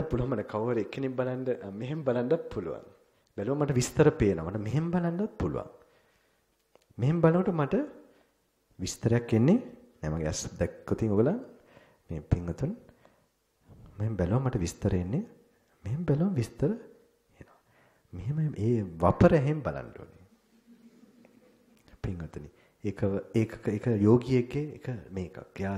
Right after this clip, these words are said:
ගන්න පුරුදු වෙනවා සුදුසු දේ. ඒ කියන්නේ තෝරලා බේරලා. එයාට විස වෙන්නේ නැති දේ ගන්න පුරුදු වෙනවා. ඉතින් ඒක, ඒක ඉන්ද්‍රිය සංවර සීලය කියලා කියනවා පින්වත්. දැන් උපසම්පදා සීලයක් තියෙනවා අපිට.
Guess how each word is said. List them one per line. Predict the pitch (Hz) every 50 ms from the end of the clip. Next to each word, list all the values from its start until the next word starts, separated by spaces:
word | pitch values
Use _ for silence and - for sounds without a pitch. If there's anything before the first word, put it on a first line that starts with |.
| 92 87
ගන්න | 95 92 101 117 123 123 110
පුරුදු | - - 110 110 101 107 107
වෙනවා | 95 98 95
සුදුසු | - - 101 107 101 - 92
දේ. | 78 - 78 - - - - - - _ _ _ -
ඒ | - 82 - -
කියන්නේ | - 82 80 - -
තෝරලා | 110 107 110 104 101 95
බේරලා. | 85 82 92 85 80 - 76 69 - -
එයාට | 82 85 - 87
විස | 82 95 - -
වෙන්නේ | 123 113 104 98
නැති | 95 90 - 117
දේ | 95 - 107 156 226 233 - - - - - -
ගන්න | - 92 85 85 90 117 208 247 - - - - _ _ - -
පුරුදු | - - 165 - -
වෙනවා. | - - - - - - - _ _ _ _ _ -
ඉතින් | - 113 113 113
ඒක, | 113 127 143 139 - 214 220 196 - -
ඒක | - 117 123 -
ඉන්ද්‍රිය | 160 131 135 139 156 196 196
සංවර | 196 - 151 139 139 151 175 185
සීලය | - - - 170 160 147 127
කියලා | 107 - 104 92 85
කියනවා | - 92 82 80 78
පින්වත්. | - 78 76 71 67 73
දැන් | 92 107 110
උපසම්පදා | 110 - 156 143 - 156 151 151 151 147 151 151 143
සීලයක් | 147 - 139 131 139 131 - -
තියෙනවා | - 98 90 82 82 78
අපිට. | - - -